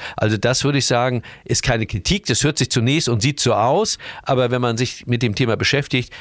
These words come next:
dann weiß man, das war eine kluge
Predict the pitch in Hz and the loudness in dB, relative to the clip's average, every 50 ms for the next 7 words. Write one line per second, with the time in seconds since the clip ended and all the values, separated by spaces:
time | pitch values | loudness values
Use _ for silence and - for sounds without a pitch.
0 | - - 101 101 101 98 101 113 120 - - 107 110 107 101 - 104 - - - | -6 -2 0 0 2 2 2 2 2 0 0 -2 -2 0 0 0 -2 -2 0 0
1 | 104 101 104 98 - - - - - - 107 107 98 98 95 - - - - 139 | 0 0 0 0 -2 -6 -20 -16 -6 -2 0 0 2 0 -2 -4 -8 -4 0 0
2 | 151 160 156 131 156 131 123 127 123 | 2 2 2 2 2 2 2 0 -2